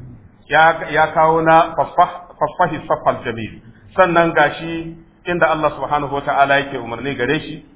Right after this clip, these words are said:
ya zama to yayi haƙuri. Ya, Ibn Taymiyyah ya ce, "Fal hajrul jamil." Annabi Yaqub alaihi salam ya ce, "Fa sabrun jamil." Zan yi haƙuri mai kyau. Wani irin, me,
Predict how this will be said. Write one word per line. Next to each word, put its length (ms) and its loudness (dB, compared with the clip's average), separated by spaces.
ya 80 -8
zama 220 -6
to 140 -8
yayi 240 4
haƙuri. 340 -8
Ya, 260 0
Ibn 200 -4
Taymiyyah 360 2
ya 100 -4
ce, 100 -6
"Fal 180 -4
hajrul 480 0
jamil." 480 -8
Annabi 300 0
Yaqub 320 4
alaihi 300 -2
salam 280 2
ya 120 0
ce, 220 -10
"Fa 100 -4
sabrun 640 0
jamil." 460 -6
Zan 260 2
yi 60 2
haƙuri 540 -2
mai 240 -4
kyau. 420 -8
Wani 180 0
irin, 400 -2
me, 80 -4